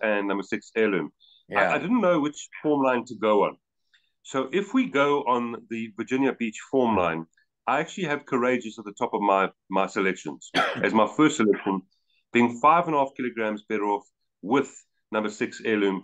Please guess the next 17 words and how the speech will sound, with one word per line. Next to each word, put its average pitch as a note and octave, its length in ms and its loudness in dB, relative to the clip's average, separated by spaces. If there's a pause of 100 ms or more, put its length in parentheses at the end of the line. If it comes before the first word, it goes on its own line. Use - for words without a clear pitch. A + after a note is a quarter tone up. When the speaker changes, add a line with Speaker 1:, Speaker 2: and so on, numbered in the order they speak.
Speaker 1:
for G2 320 -2
two B2+ 120 0
and G#2 80 0
a G2+ 40 -4
quarter G2+ 300 -4
lengths. G#2 380 -4 (340)
So - 140 -6
I A#2+ 100 0
Speaker 2:
Mm. F#3 60 2
Speaker 1:
actually G#3+ 240 -4
went A#2+ 240 0 (100)
five, D#3 380 0 (400)
six, - 580 -10 (420)
two, F3+ 380 4 (180)
obviously, A2 640 0 (540)
and B2 120 0
then C3 320 2